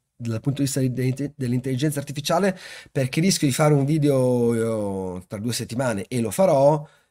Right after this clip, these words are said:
e, e, e fra due mesi <laughs> sarà un video che dovrò togliere perché è talmente, eh, come dire, pas-, sorpassato, perché in realtà si sta andando con una velocità pazzesca.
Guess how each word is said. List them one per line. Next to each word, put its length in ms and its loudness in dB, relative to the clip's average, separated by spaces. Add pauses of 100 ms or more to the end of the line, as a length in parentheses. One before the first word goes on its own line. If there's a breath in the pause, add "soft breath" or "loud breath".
e, 180 -12
e, 360 -12
e 100 -8
fra 160 -4
due 140 0
mesi 640 0
<laughs> 100 -18
sarà 280 0
un 60 2
video 200 0
che 60 0
dovrò 220 -2
togliere 300 0
perché 160 -6
è 20 -6
talmente, 460 -2 (580 loud breath)
eh, 1120 -6
come 140 -6
dire, 440 -6 (440)
pas-, 280 0
sorpassato, 840 2 (180 loud breath)
perché 140 -10
in 80 0
realtà 320 2
si 140 -4
sta 120 -4
andando 320 -2
con 120 -10
una 80 -6
velocità 1120 -8
pazzesca. 600 -8